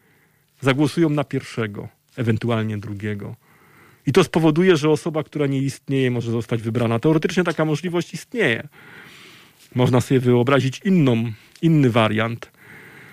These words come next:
że pojadę do zakładu karnego na przykład w Sieradzu. Stamtąd na przepustkę wyciągnę jednego z, y, osadzonych. Zawiozę go do zupełnie innego okręgu,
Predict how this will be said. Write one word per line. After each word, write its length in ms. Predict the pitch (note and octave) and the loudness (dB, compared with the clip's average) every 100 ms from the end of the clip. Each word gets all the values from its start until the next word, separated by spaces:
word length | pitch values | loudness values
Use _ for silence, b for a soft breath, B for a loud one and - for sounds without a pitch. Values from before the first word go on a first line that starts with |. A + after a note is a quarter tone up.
| B B | B B
że 480 | A2+ C#3 C3+ B2+ B2 b b b b b b b - - B2+ | 2 4 4 4 -2 b b b b b b b -16 -10 -6
pojadę 420 | - C#3 C#3 C3 B2+ | 2 4 4 4 0
do 440 | A2+ A#2 B2 B2 | -2 -2 0 0
zakładu 460 | C3 A#2+ C3+ B2 B2 | -2 -2 -2 -2 0
karnego 440 | C3 B2 B2+ A#2+ | 0 2 0 0
na 100 | A#2 | -4
przykład 360 | - - A#2+ - | -4 -2 -4 -2
w 80 | |
Sieradzu. 560 | - C3+ A#2+ A2 A2+ - - _ - b b b b b | 0 2 2 -2 -8 -16 -20 _ -20 b b b b b
Stamtąd 920 | - - C#3 B2+ C3 A#2 A2+ - - _ B B B B B | -8 2 2 2 0 -2 -4 -12 -20 _ B B B B B
na 120 | B2 | -2
przepustkę 920 | - - - D#3 - - - A#2+ A#2 - B2 | 0 0 0 0 0 -4 0 0 0 -4 -4
wyciągnę 640 | A#2 - C#3+ A#2+ A#2+ A#2 | -2 4 4 4 2 2
jednego 440 | A#2 B2 A#2 A#2+ | 0 0 -2 -2
z, 200 | - - | -4 -4
y, 320 | A#2 A2 A2+ - B B B B B B | -2 0 -2 -6 B B B B B B
osadzonych. 800 | C3+ B2+ A2+ A#2 G#2+ B2+ - _ B B B B B2+ | 2 2 4 2 0 -6 -10 _ B B B B 2
Zawiozę 500 | C3 B2 D3 B2+ B2+ | 4 6 6 4 0
go 100 | B2 | 0
do 120 | B2+ | 0
zupełnie 460 | A#2 A2 C3 B2+ | -2 2 2 2
innego 480 | A#2+ A#2+ B2 A2 B2 | 0 0 -2 -2 -4
okręgu, 720 | B2 - B2+ A2+ G#2+ G#2 D#3 | -6 -4 0 0 -2 -4 -10